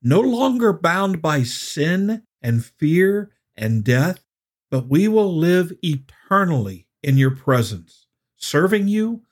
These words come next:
worshiping you, and enjoying the fruits of eternal life that have been provided to us through the sacrifice of the Lord Jesus Christ. Father, help us to see.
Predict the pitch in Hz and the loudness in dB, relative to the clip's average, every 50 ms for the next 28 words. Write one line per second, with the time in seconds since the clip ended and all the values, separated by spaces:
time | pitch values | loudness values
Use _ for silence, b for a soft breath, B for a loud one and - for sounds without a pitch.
0 | _ _ _ _ _ 131 127 147 175 175 - 208 - - 196 190 185 185 180 190 | _ _ _ _ _ 0 2 2 2 2 0 -2 -2 -2 -2 -2 -2 -2 -2 0
1 | 196 202 202 196 _ _ _ _ _ _ _ _ - - 143 139 139 139 139 127 | -2 -2 -4 -6 _ _ _ _ _ _ _ _ -4 0 2 2 2 2 2 0
2 | 117 131 135 147 165 175 180 175 175 165 - - _ - 202 226 233 226 - 214 | 2 2 2 4 2 2 2 2 0 0 -2 -4 _ -2 -2 -2 -2 -2 -2 -2
3 | 196 208 190 - - - 190 196 196 190 170 135 127 127 123 127 127 - _ _ | -2 -2 -6 -8 -8 -6 -4 -2 0 0 0 0 0 0 0 -2 -4 -6 _ _
4 | _ _ _ _ - - 135 139 143 135 123 131 127 117 - - 123 113 110 113 | _ _ _ _ -4 0 0 2 2 2 2 2 0 0 0 0 -2 0 0 2
5 | 120 123 139 165 180 180 170 - - 185 170 147 135 131 131 131 131 - - _ | 2 2 2 2 0 0 -2 -4 -4 -2 0 2 2 2 2 0 -2 -4 -10 _
6 | _ _ _ _ _ _ _ _ _ - 139 131 120 123 127 - - 135 135 147 | _ _ _ _ _ _ _ _ _ 0 0 2 2 0 -2 -2 0 0 0 0
7 | 143 - 147 139 139 - 127 117 120 127 127 - 127 120 117 123 117 120 123 120 | 0 -2 -4 -4 -2 0 0 2 2 0 0 -2 -4 -2 0 2 2 4 4 4
8 | 120 117 110 101 113 110 107 98 117 107 - - _ - 107 95 92 90 _ _ | 2 0 -2 -2 -4 -4 -4 -4 -6 -10 -12 -14 _ -20 -20 -20 -20 -20 _ _
9 | _ _ _ _ _ _ _ _ - 139 135 143 139 147 143 143 135 127 117 131 | _ _ _ _ _ _ _ _ -4 0 2 2 4 4 4 2 2 2 2 2
10 | 135 135 135 143 143 143 135 - - 135 123 - - - 117 107 98 92 - | 2 2 2 0 0 0 0 -2 -2 -2 -2 -2 -2 -4 -4 -6 -6 -10 -14